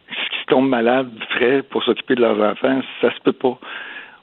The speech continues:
On a de la misère à, de, tu sais, on, tu fais une, une petite activité, là, tu t'assois pendant une demi-heure pour reprendre des forces, puis après ça, euh, pff, tout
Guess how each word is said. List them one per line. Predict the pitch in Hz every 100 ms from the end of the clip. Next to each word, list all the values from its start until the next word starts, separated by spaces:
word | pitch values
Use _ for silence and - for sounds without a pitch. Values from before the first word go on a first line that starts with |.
| _
On | 113 123
a | 135
de | 131
la | 123
misère | 127 113 135 139 120
à, | 117 107
de, | 104 113 110 -
tu | 135
sais, | 127
on, | 120 120 113 113
tu | 107 -
fais | 139 147
une, | 170 -
une | 175
petite | 170 -
activité, | 165 - 131 127 151 151
là, | 156 131
tu | -
t'assois | 127 123 - 135
pendant | 139 123
une | 120
demi-heure | 120 117 123 139 143
pour | 123 - - - - - _
reprendre | 113 123 - 127 127 120
des | 113 120
forces, | 113 127 139 - -
puis | - 117
après | 113 - -
ça, | 131
euh, | 131 127 117
pff, | 110 - - - - - - - _ _ _ _ _ _ _
tout | 190